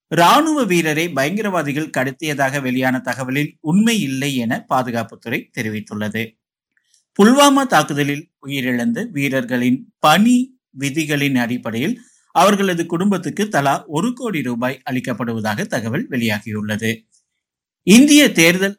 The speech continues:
ஆணையத்துக்கு வருகின்ற நாடாளுமன்ற தேர்தலில் கடுமையான சவால் காத்திருக்கிறது என்று முன்னாள் தலைமை தேர்தல் கமிஷனர் டி எஸ் கிருஷ்ணமூர்த்தி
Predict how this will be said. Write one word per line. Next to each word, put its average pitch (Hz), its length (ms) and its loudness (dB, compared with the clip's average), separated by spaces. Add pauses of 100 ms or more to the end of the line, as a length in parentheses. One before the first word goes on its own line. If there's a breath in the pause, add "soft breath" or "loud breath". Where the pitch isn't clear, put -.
(120)
ஆணையத்துக்கு 139 520 -2 (120)
வருகின்ற 135 460 -2
நாடாளுமன்ற 160 680 0
தேர்தலில் 127 500 -4
கடுமையான 190 540 0
சவால் 143 440 -2
காத்திருக்கிறது 131 720 -4
என்று 113 260 -2
முன்னாள் 190 500 0
தலைமை 135 340 -2
தேர்தல் 135 480 -8
கமிஷனர் 123 580 -4 (500 soft breath)
டி 220 140 6
எஸ் 233 300 6
கிருஷ்ணமூர்த்தி 147 760 0